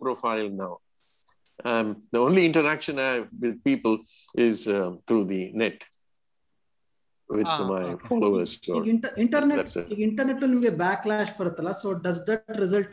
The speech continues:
Speaker 3: in kind of self censorship that, okay, ಇದ್ರ ಬಗ್ಗೆ ಬರೆಯೋದ್ ಬೇಡ because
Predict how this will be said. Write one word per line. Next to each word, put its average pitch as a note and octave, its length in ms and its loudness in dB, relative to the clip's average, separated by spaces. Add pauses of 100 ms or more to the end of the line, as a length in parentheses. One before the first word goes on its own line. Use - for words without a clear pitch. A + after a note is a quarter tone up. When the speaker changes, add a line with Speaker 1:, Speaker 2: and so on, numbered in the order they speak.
Speaker 3:
in G3+ 60 0 (140)
kind E3+ 180 -2
of E3 60 -12 (140)
self F3+ 200 0 (140)
censorship E3 520 -4 (800)
that, D#3+ 140 -8 (180)
okay, F3+ 200 0
ಇದ್ರ E3 200 0
ಬಗ್ಗೆ E3+ 220 0 (420)
ಬರೆಯೋದ್ E3+ 360 2
ಬೇಡ D#3+ 140 2 (200)
because D3+ 260 -4